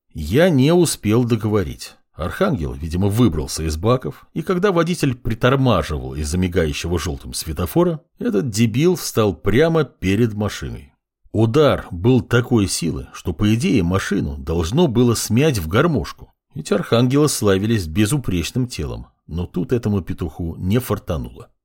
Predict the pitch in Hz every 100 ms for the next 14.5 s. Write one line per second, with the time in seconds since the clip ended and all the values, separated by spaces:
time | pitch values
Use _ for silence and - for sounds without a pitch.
0 | _ _ - 78 139 196 151 151 127 180
1 | 113 131 - 165 131 123 127 127 151 185
2 | 143 - 175 147 107 - 196 101 67 -
3 | 90 82 110 - 92 90 - - 170 -
4 | 67 - 92 - - 58 60 - 82 -
5 | - - _ - 101 104 107 123 120 120
6 | 95 95 120 - 90 78 76 80 90 -
7 | - 196 - - 73 101 131 139 123 -
8 | 196 185 101 82 73 - - - 92 156
9 | 147 139 107 139 - - - 55 82 123
10 | 160 76 - - _ _ _ - 160 185
11 | 120 - 101 147 123 139 76 110 165 90
12 | 101 160 - 78 65 - - 80 113 143
13 | 110 123 131 78 95 - 95 101 76 69
14 | 73 - 69 62 -